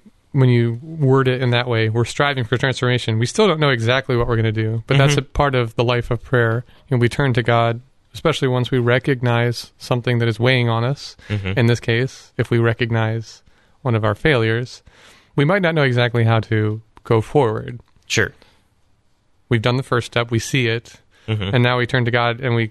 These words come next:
Speaker 1: kind of present to him our resolve, but say, "Now I need your help to kind of figure out what to do."
Speaker 2: Exactly. Yeah. So this transformation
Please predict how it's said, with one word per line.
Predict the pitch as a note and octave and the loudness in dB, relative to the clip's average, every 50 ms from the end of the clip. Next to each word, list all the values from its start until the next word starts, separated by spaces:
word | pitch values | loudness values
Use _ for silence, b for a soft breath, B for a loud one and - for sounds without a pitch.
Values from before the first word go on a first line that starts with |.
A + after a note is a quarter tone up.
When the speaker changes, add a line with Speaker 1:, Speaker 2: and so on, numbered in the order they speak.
| _ _ | _ _
Speaker 1:
kind | - - B2+ | -6 -4 -4
of | A#2+ - | -4 -2
present | - B2+ A2+ A#2+ B2+ B2+ - | -2 0 0 2 0 0 0
to | - A#2 | -2 -2
him | - C3 B2 A#2+ A#2+ - - | 0 0 0 0 -2 0 0
our | A#2+ A2+ | 0 2
resolve, | A2 A2+ A2 - B2+ C#3+ C#3 B2 A2+ A2+ A2+ A#2 A#2 - - - b b b b b | 2 2 2 4 4 4 4 4 2 2 0 -2 -4 -6 -12 -20 b b b b b
but | - C3 - | -6 -6 -2
say, | - B2 A#2 A#2 A#2+ | 0 -2 -2 -2 -2
"Now | B2 B2+ C3 C3+ C3+ C3+ C#3 - _ _ _ - | -2 0 0 0 0 -2 -4 -6 _ _ _ -2
I | A#2 | 0
need | A2+ A2+ G#2 - | 2 2 2 0
your | A#2 G#2 | -2 0
help | F2+ C3 C3 B2+ - - | 2 2 0 0 -2 -8
to | - - B2 A2+ | -6 -4 -4 -2
kind | - B2+ A#2+ | 0 0 0
of | A2 | 2
figure | - C#3+ B2+ B2+ | 0 0 0 2
out | A#2+ A#2+ | 0 0
what | B2 B2 - | 0 -4 -2
to | - A#2+ | -2 -2
do." | A2 A#2 A#2 - - C3+ - - - | 0 2 2 2 2 0 -4 -8 -8
Speaker 2:
Exactly. | G#2+ F#2 F#2+ F#2+ F#2+ F2+ F#2 - E2 D#2+ D#2+ D#2+ F2+ - - - | -8 -6 -2 0 0 0 0 -2 -4 -6 -6 -6 -10 -16 -8 -4
Yeah. | G#2+ A2 G2 F2+ E2+ E2 | -2 -2 0 0 -2 -4
So | - - - A#2 G#2+ G#2 G2 G2 F#2 - - | -4 -2 0 2 2 2 2 0 -2 -6 -10
this | - A2 A2 - - - - | -4 -4 -4 -2 -4 -8 -8
transformation | - - - B2+ B2+ B2 - - G2 G2+ G#2 G#2+ - - D#2 E2+ E2+ E2+ | -6 -4 -2 -2 -2 -4 -4 -4 -2 0 0 0 0 -2 -4 -6 -8 -10